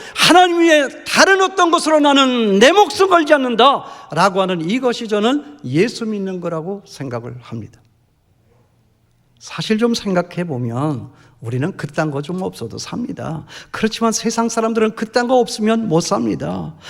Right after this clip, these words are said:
그런데 우리가 그런 사람들과 그런 거에 목숨을 걸고 싸운다? 이건 넌센스입니다. 세상 보기에도 그렇고, 우리 보기에도 그렇고,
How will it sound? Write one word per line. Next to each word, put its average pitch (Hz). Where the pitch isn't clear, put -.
그런데 240
우리가 226
그런 220
사람들과 190
그런 196
거에 240
목숨을 226
걸고 233
싸운다? 208
이건 165
넌센스입니다. 151
세상 107
보기에도 180
그렇고, 170
우리 208
보기에도 185
그렇고, 175